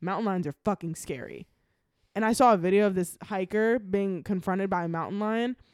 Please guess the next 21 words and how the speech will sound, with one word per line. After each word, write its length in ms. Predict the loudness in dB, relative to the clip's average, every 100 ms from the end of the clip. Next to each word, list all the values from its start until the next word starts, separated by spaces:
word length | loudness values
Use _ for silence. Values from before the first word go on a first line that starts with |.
| _ _ _ _ _
It 200 | 0 4
pulled 220 | 8 8 8
this 160 | 2
fucking 400 | 4 4 4 0
move 320 | 4 4 4 4
that 80 | 4
I've 140 | 4
never 300 | 2 4 4
seen 280 | 2 0 0
in 40 |
my 100 | 2
whole 180 | 6 6
life. 180 | 4 2
It 60 | 0
was 100 | -2
like, 140 | -4
<laughs> 540 | -6 -4 -4 -4 -4 -10 _ _ _ _ -16 -14 -10 -10 -2 -2 -2 -18 6
oh, 100 | 8
and 100 | 8
it's, 180 | 6 4
like, 260 | 2 2